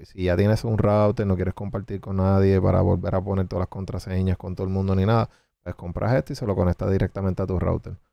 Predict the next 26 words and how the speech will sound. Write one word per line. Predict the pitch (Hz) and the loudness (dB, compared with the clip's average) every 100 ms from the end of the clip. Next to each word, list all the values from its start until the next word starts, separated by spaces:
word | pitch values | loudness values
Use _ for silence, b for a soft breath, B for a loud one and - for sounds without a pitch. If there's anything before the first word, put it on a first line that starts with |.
| _ 90 | _ -4
Obviamente | 92 90 120 113 | 0 2 0 -2
aquí | - 95 | -6 -2
hay | |
más | 92 98 | 0 0
accesorios | - 95 - 104 101 | 0 -8 -4 -2 0
para | - 95 | 0 -2
ponerle | 90 92 92 95 95 | 0 2 4 4 4
el | 92 87 | 2 0
Starlink. | - 131 127 101 104 - _ _ _ _ _ _ - | -4 -2 0 0 -2 -8 _ _ _ _ _ _ -10
Hay | 87 85 87 90 92 90 | -2 0 2 2 2 2
diversos | 87 85 95 92 90 - 95 90 | 0 -4 -4 -6 -6 -8 -10 -6
de, | 92 90 87 85 82 80 78 - _ _ _ _ _ _ _ _ _ _ _ _ _ - | -2 2 4 4 2 0 -2 -8 _ _ _ _ _ _ _ _ _ _ _ _ _ -12
de | 92 | -12
accesorios | - 95 135 135 101 | -10 -10 -4 -2 -2
como | 95 92 90 90 | 0 0 0 -2
mounting | 90 92 107 113 - 104 98 | -2 -2 0 0 -2 -4 -2
brackets | 104 104 101 - 101 98 - | 0 2 0 0 0 0 -4
pa' | 90 | -12
afuera | 90 95 101 107 104 | -12 -4 0 4 4
y | 92 | 2
todo. | 98 107 107 101 120 _ _ _ _ _ _ _ | 2 2 4 2 0 _ _ _ _ _ _ _
Eh, | 262 302 | -8 -4
entiendo, | 202 131 123 120 | -2 0 2 4
y, | 107 104 | 6 6
mm, | 104 101 - | 4 2 0
obviamente | 98 101 107 110 123 - 110 - | 0 2 4 4 2 0 -4 -4